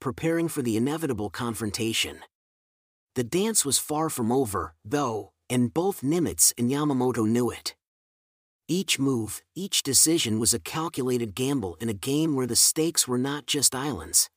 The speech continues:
but the very course of the war. Amid this tense waltz, the Santa Cruz Islands came into focus,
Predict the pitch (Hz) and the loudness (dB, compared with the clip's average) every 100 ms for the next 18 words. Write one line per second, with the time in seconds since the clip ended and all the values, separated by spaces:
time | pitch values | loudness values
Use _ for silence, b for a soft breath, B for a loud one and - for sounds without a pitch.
0 | _ _ 123 127 101 139 165 147 - 139 | _ _ -6 -4 -2 2 2 0 0 0
1 | 131 123 92 104 110 98 - - - _ | 2 2 0 0 0 0 -4 -8 -16 _
2 | _ _ _ _ _ _ _ 131 143 208 | _ _ _ _ _ _ _ 0 2 2
3 | 151 135 - 156 147 - 135 110 82 - | 2 2 2 2 2 0 -2 -6 2 2
4 | - _ 127 117 180 196 180 - 156 156 | 2 _ 0 4 4 2 -2 -2 2 4
5 | 139 131 123 82 85 - - 160 151 127 | 4 0 -4 -4 -2 -2 0 0 0 -2
6 | - 151 160 - - - | -2 -2 -2 -2 2 2